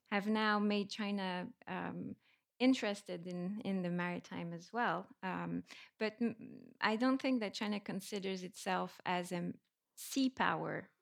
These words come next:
the way Mahan described it, or, or the way you would describe the U S. You know,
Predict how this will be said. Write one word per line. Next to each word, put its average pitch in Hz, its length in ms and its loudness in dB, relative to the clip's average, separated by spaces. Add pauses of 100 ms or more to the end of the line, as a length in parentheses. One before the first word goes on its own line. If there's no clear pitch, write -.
the 180 160 2
way 175 500 2 (200)
Mahan 185 400 0
described 185 480 -8
it, 277 160 -6 (500)
or, 185 520 2
or 180 340 0 (120)
the 185 100 -4
way 185 240 0
you 180 180 -4
would 180 180 -6
describe 180 600 -6
the 190 80 -10
U 196 240 -4
S. 175 160 0 (180)
You 180 120 -12
know, 175 160 -10